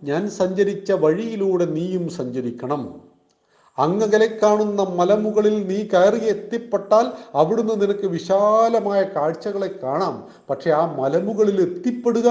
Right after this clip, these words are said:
എന്നുള്ളത് സാഹസികമായ വഴികളാണ്, പക്ഷെ എത്തിപ്പെടാം. ഞാൻ സഞ്ചരിച്ച് ഞാൻ അവിടെ കയറി നിന്നിട്ടുണ്ട്, ലോകത്തിൻ്റെ വിശാലമായ കാഴ്ചകളെ ഞാൻ കണ്ടിട്ടുണ്ട്, അതിൻ്റെ വഴി ഇന്നേതാണ്." ആ വഴി ഗുരു നമുക്ക് ഉപദേശിക്കും.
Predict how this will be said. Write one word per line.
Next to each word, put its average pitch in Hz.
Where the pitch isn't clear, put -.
എന്നുള്ളത് 175
സാഹസികമായ 190
വഴികളാണ്, 131
പക്ഷെ 135
എത്തിപ്പെടാം. 165
ഞാൻ 190
സഞ്ചരിച്ച് 233
ഞാൻ 208
അവിടെ 214
കയറി 202
നിന്നിട്ടുണ്ട്, 208
ലോകത്തിൻ്റെ 202
വിശാലമായ 185
കാഴ്ചകളെ 175
ഞാൻ 156
കണ്ടിട്ടുണ്ട്, 160
അതിൻ്റെ 165
വഴി 147
ഇന്നേതാണ്." 135
ആ 131
വഴി 185
ഗുരു 143
നമുക്ക് 151
ഉപദേശിക്കും. 123